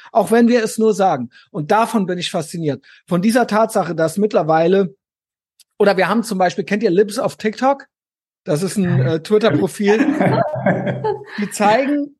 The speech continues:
Speaker 1: quasi durchgeknallte L-G-B-T-Q-Lehrer und Lehrerinnen in den U S A,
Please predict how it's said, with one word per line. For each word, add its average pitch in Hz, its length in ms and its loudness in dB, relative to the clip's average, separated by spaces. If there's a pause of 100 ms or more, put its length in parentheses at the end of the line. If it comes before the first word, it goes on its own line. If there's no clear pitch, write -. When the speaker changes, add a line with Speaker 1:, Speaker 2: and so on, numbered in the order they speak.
Speaker 1:
quasi 202 640 2
durchgeknallte 214 800 0
L-G-B-T-Q-Lehrer 208 1700 0
und 170 200 -4
Lehrerinnen 185 760 2
in 190 180 -4
den 196 140 0
U 180 120 -4
S 190 180 -2
A, 202 380 2